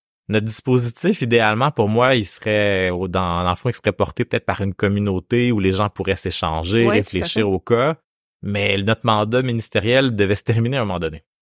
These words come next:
Speaker 1: Donc, c'est ça, un moment, à un moment donné, euh, on a beau avoir le meilleur dispositif au monde, euh, à un moment donné, faut, faut livrer la marchandise, puis
Speaker 2: Mhm.
Speaker 1: le, le financement se termine. Euh,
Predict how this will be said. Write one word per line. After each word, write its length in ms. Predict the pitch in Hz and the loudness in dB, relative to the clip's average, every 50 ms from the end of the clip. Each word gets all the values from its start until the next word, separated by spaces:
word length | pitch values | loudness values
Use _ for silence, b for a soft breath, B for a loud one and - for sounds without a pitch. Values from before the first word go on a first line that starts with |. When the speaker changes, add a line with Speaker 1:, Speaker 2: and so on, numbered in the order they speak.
| _ _ _ | _ _ _
Speaker 1:
Donc, 220 | - 113 117 113 - | -4 -4 -2 -2 -4
c'est 100 | - 107 | -6 -6
ça, 180 | - - 156 | -2 -2 -2
un 20 | 139 | 0
moment, 240 | 120 107 101 110 | 0 -2 -2 -2
à 40 | 123 123 | -2 -2
un 20 | 110 104 | -2 -2
moment 180 | 104 104 110 | -2 -2 0
donné, 300 | 107 104 104 117 127 131 | 0 -2 -2 -2 -2 -2
euh, 240 | 117 104 98 90 90 - _ _ _ _ _ _ _ _ - | 0 0 0 0 -2 -4 _ _ _ _ _ _ _ _ -4
on 180 | 90 92 98 | -2 0 2
a 80 | 101 101 | 2 2
beau 160 | 104 120 131 | 2 2 2
avoir 200 | 123 113 117 117 | 4 4 2 2
le 100 | 110 101 | 2 2
meilleur 360 | 101 104 110 110 117 117 123 | 0 0 0 2 2 2 0
dispositif 640 | 120 - - - - 110 101 - - - 117 113 - | -2 -4 -8 -8 -6 -6 -6 -8 -8 -10 -10 -8 -6
au 120 | 104 95 | -4 -2
monde, 460 | 95 98 101 107 117 123 131 127 113 98 | 0 0 0 0 -2 -2 -4 -2 0 2
euh, 240 | 95 92 90 90 | 2 2 0 0
à 20 | 87 | 0
un 40 | 92 | 0
moment 200 | 101 101 101 104 | 0 0 2 2
donné, 280 | 104 101 101 110 117 | 2 2 2 2 0
faut, 400 | 113 - - - 104 98 95 95 | -2 -4 -4 -4 -2 0 0 -2
faut 200 | 92 - - 101 | -2 -2 -2 -2
livrer 200 | 98 104 104 104 | 0 0 0 0
la 80 | 107 104 | 0 0
marchandise, 540 | 101 98 - - 104 92 98 110 139 147 - | 0 0 -2 -2 -4 -4 -2 -2 -4 -4 -2
puis 160 | - 240 240 | -2 -2 0
Speaker 2:
Mhm. 160 | - 262 - - 92 92 95 92 95 | 0 0 -2 -2 -2 -2 -2 -2 0
Speaker 1:
le, 140 | 98 98 90 - _ _ _ _ - | 0 0 0 -2 _ _ _ _ -2
le 80 | - 104 | -2 -2
financement 420 | - - 120 113 107 - - 120 117 | -2 0 0 0 0 0 0 -2 -2
se 60 | - | 0
termine. 500 | - 117 107 110 117 120 123 123 123 117 | 0 0 0 0 0 0 0 0 -2 -2
Euh, 680 | 104 98 95 92 92 90 90 90 90 90 87 85 90 | -2 0 0 2 0 0 0 -2 -2 -4 -6 -6 -8